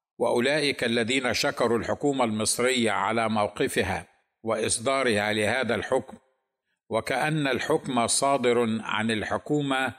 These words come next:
وليس عن هيئة محكمة قضائية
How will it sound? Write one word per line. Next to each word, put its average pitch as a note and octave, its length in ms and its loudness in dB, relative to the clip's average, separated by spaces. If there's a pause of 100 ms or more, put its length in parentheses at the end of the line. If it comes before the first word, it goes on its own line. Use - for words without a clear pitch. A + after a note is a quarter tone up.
(280)
وليس C3 500 0
عن G#2+ 280 0
هيئة B2 440 0
محكمة A#2 580 -2
قضائية A#2+ 880 0